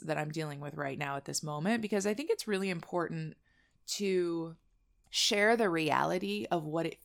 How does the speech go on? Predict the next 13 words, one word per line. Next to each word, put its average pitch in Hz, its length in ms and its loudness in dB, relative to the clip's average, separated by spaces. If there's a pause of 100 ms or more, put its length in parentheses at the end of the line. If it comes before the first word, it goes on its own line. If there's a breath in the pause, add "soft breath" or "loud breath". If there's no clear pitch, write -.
feels 185 440 0
like 165 300 -2
to 165 120 -8
take - 540 -8 (320 soft breath)
these 170 200 -2
big 175 240 0
leaps 165 400 0
of 160 120 -2
faith 143 500 -6
based 151 300 -2
on 147 140 -6
your 143 100 -8
intuition. 139 680 -8